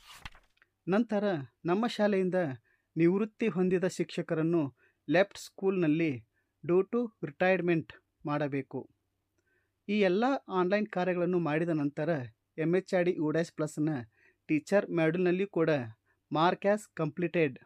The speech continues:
ಮಾಡಬೇಕು. ಡಿ ಆರ್ ಸಿ ಅಂದರೆ ಟೀಚರ್ ಇನ್ಫಾರ್ಮೇಷನ್ ಫಾರ್ಮ್ಯಾಟ್,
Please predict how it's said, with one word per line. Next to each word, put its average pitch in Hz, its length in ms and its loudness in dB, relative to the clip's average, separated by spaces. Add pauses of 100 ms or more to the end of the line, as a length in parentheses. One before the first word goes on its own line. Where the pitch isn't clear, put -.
(260)
ಮಾಡಬೇಕು. 147 560 -2 (420)
ಡಿ 151 220 0
ಆರ್ 208 180 4
ಸಿ 175 180 -2 (140)
ಅಂದರೆ 175 320 0 (460)
ಟೀಚರ್ 196 380 0
ಇನ್ಫಾರ್ಮೇಷನ್ 190 760 0 (1040)
ಫಾರ್ಮ್ಯಾಟ್, 165 460 2